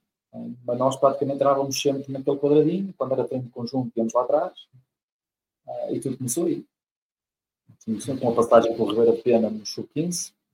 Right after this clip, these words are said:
o Vitória tinha protocolo de Ribeira de Pena com os juvenis de primeiro ano, jogavam o Nacional com o Ribeira de Pena, ah, e toda a formação foi assim.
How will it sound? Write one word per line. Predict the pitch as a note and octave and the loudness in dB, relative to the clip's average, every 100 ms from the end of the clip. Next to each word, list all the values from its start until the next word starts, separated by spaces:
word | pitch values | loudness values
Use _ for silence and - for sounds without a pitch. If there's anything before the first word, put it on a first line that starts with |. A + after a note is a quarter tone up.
| _ | _
o | G2+ | -4
Vitória | G#2+ G#2+ | 0 0
tinha | G#2 G#2+ | -2 -6
protocolo | G#2+ G#2+ G#2 G#2+ | -4 -6 -2 -4
de | - | -4
Ribeira | - A2 | -4 -4
de | G2+ _ | -4 _
Pena | A2+ G#2 G2 | 0 0 -12
com | G2+ | -16
os | G2+ | -14
juvenis | G2 G#2 G#2 | -14 -14 -16
de | - | -20
primeiro | _ G#2 G2+ | _ -8 -4
ano, | G#2 G2+ F#2+ _ _ _ _ _ _ | -4 -4 -8 _ _ _ _ _ _
jogavam | G#2+ G#2+ G2+ | 2 2 2
o | |
Nacional | G2+ G2+ - G#2+ G2+ | -4 -4 -6 -4 -4
com | - | -4
o | G2+ | -12
Ribeira | G2+ G#2+ | -6 -6
de | G#2 | -8
Pena, | _ C3 D3+ F3+ _ _ _ _ _ _ _ _ _ - | _ -10 -10 -14 _ _ _ _ _ _ _ _ _ -4
ah, | A1 G#1+ - - | -2 -2 -6 -6
e | A2+ | -2
toda | A2+ A2 | 2 2
a | |
formação | - G#2+ - G#2 - | 2 -8 -8 -12 -12
foi | B2+ | -14
assim. | C3 | -12